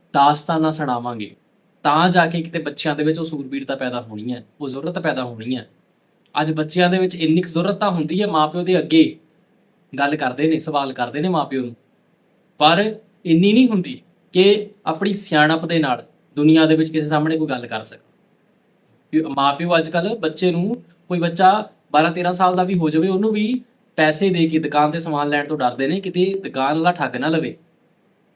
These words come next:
ਤੇ ਕਿੱਥੋਂ ਸਾਡੇ ਬੱਚਿਆਂ ਦੇ ਵਿੱਚ ਉਹ ਚੀਜ਼ ਆਣੀ ਹੈ? ਇੱਥੋਂ ਹੀ ਆਣੀ ਹੈ। ਗੁਰਬਾਣੀ ਜਦ ਸ਼ੁਰੂ ਤੋਂ ਪੜ੍ਹਾਂਗੇ, ਕਿਉਂਕਿ ਜਦੋਂ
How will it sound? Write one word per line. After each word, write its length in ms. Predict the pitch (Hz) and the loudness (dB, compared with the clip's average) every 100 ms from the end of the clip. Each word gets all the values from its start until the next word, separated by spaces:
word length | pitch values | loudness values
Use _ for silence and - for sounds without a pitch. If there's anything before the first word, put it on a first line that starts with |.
| _ _ _ _ _ _ _ - | _ _ _ _ _ _ _ -4
ਤੇ 280 | 160 165 170 | -2 0 -4
ਕਿੱਥੋਂ 280 | 214 208 254 | -8 0 2
ਸਾਡੇ 240 | 240 202 | 4 2
ਬੱਚਿਆਂ 340 | 185 170 190 175 | 0 -4 -2 -2
ਦੇ 60 | |
ਵਿੱਚ 180 | 175 165 | -4 -4
ਉਹ 100 | 165 | -4
ਚੀਜ਼ 200 | 160 143 | -2 -2
ਆਣੀ 160 | 120 113 | -4 -8
ਹੈ? 80 | _ _ _ _ _ _ 135 | _ _ _ _ _ _ -16
ਇੱਥੋਂ 260 | 127 202 | -8 0
ਹੀ 60 | 214 | 2
ਆਣੀ 320 | 170 139 185 | 2 -2 -6
ਹੈ। 80 | 214 - _ _ _ _ | -8 -14 _ _ _ _
ਗੁਰਬਾਣੀ 420 | 147 151 139 147 165 | 0 2 4 2 2
ਜਦ 160 | 185 | -2
ਸ਼ੁਰੂ 240 | - 202 214 | -4 -6 -4
ਤੋਂ 120 | 214 | 0
ਪੜ੍ਹਾਂਗੇ, 440 | 214 185 185 151 | 2 4 2 0
ਕਿਉਂਕਿ 280 | 151 208 254 | -2 -2 0
ਜਦੋਂ 560 | 175 160 180 220 240 | 2 2 2 2 0